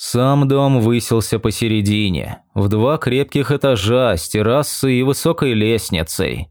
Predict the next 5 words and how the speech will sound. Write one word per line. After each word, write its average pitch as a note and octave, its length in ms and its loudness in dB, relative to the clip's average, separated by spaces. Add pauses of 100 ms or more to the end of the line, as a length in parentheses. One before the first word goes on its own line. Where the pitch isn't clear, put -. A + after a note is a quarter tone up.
резные A#2+ 560 2
ставни, A2+ 680 0 (100)
заваленки, G#2 960 0 (140)
покатая D3+ 600 0
крыша. G#2+ 800 -2